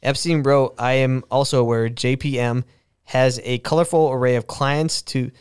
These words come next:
so a client relationship is much less problematic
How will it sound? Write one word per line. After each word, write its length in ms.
so 160
a 80
client 460
relationship 640
is 180
much 320
less 180
problematic 880